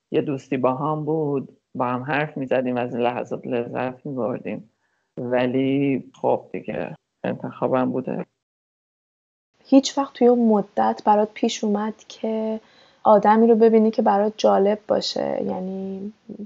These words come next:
Speaker 2: دلت بخواد که باهاش معاشرت کنی، ولی به خاطر اون تصمیمی که گرفته بودی، اه، به اون آدم نزدیک نشی؟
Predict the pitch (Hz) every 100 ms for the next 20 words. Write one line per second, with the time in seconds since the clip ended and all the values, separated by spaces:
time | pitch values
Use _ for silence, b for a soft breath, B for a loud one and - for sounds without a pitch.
0 | - 208 220 214 - 208 - 208 - 202
1 | 202 208 - 202 202 - 196 214 - -
2 | 202 190 190 196 _ _ _ _ - 190
3 | 185 202 196 208 220 233 233 226 196 214
4 | 202 - 220 220 214 214 220 - 202 -
5 | 226 226 233 233 202 196 196 - 202 190
6 | 190 - 208 214 220 220 226 _ - 196
7 | 190 190 196 202 196 202 208 202 185 -
8 | 196 - 196 190 - - 208 214